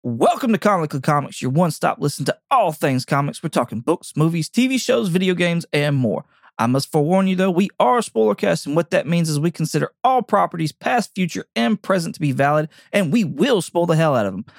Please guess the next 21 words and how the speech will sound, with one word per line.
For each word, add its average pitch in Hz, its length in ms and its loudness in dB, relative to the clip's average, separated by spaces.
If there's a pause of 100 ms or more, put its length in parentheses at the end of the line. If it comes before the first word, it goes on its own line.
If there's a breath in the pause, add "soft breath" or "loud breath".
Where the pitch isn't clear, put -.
(160 loud breath)
I'm 147 200 0
your 127 100 0
host, 131 220 0
Michael, 165 320 0
along 190 180 0
with 175 80 -2
my 175 120 0
two 240 240 -4
co-hosts, 208 460 0
Richard 185 280 -4
and 156 80 0
Jeremy, 247 320 0
and 196 80 -2
with 247 100 0
all 269 180 2
that 247 160 -2
being 269 200 0
said, 277 280 0
let's 156 240 -4
get 170 140 -4
started. 82 480 -6